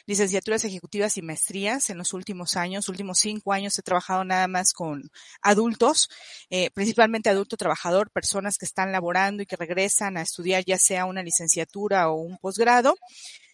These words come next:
Y bueno, eh, mi formación, eh, digo, siempre he estudiado, siempre he tenido muchos, eh, preparación académica. Digo, empecé desde la secundaria con una carrera técnica en contabilidad,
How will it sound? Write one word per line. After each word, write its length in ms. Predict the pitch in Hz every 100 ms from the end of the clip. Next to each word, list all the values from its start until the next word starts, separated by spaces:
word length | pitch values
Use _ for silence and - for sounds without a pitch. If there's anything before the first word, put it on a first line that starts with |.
| _ _
Y 140 | 262
bueno, 340 | 277 277 262 277
eh, 240 | 220 208
mi 120 | 208 214
formación, 800 | 233 220 220 - 247 254 277 269 -
eh, 260 | 190 180 160 _ _ _
digo, 160 | 196 196
siempre 420 | - 226 226 220
he 60 | 202
estudiado, 500 | - 196 190 190 190
siempre 320 | - 185 190
he 20 |
tenido 320 | - 180 185
muchos, 760 | 185 185 196 - 190 156 147 -
eh, 320 | - - - -
preparación 480 | 190 180 180 214 196
académica. 680 | 185 175 190 196 - 233 - - -
Digo, 160 | - 202
empecé 360 | 190 185 - 214
desde 200 | 214 190
la 80 |
secundaria 640 | 165 180 - 180 185 202 220
con 160 | 175
una 140 | 175 190
carrera 300 | 165 165 185
técnica 420 | - 190 185 175
en 80 | 165
contabilidad, 680 | 160 156 151 165 165 190